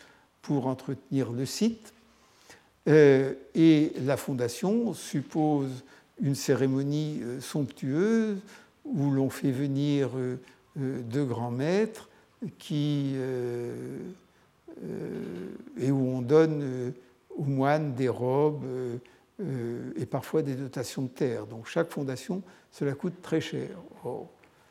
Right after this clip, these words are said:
si ça vient de cette région, c'est certainement pas les laboureurs de cette région qui ont fourni l'argent. Alors d'où vient l'argent ? Eh bien l'argent, on, euh, on le voit par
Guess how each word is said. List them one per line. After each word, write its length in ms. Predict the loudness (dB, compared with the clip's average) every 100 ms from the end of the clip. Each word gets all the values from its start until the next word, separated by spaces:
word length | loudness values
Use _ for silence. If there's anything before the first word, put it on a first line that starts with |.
| _ _
si 180 | -8 -6
ça 180 | -2 -2
vient 220 | 0 -4
de 60 | -4
cette 200 | -6 -8
région, 480 | -8 -6 -6 -8 -10 -16 _ _ _
c'est 200 | -10 -6
certainement 580 | -6 -6 -4 -4 -4
pas 220 | -6 -4 -4
les 120 | -4
laboureurs 520 | -6 -8 -6 -4 -4
de 100 | -6
cette 240 | -10 -10 -6
région 420 | -6 -6 -6 -8 -10
qui 60 | -12
ont 80 |
fourni 340 | -10 -8 -4 -4
l'argent. 300 | -4 -6 -14 -20 _ _ _ -20 -20 -18 -10
Alors 180 | -8 -6
d'où 200 | -4 -4
vient 240 | -2 0
l'argent ? 540 | 0 -2 -2 -4 -4 -12 -20 -20 _ _
Eh 80 | -6
bien 220 | -2 -2
l'argent, 540 | 0 0 0 0 2 2
on, 480 | 0 -4 -6 -8 -10
euh, 280 | -10 -10 -12 -14 -18 -20 _ -6
on 80 |
le 100 | -4
voit 360 | -4 4 4 4
par 300 | -2 -4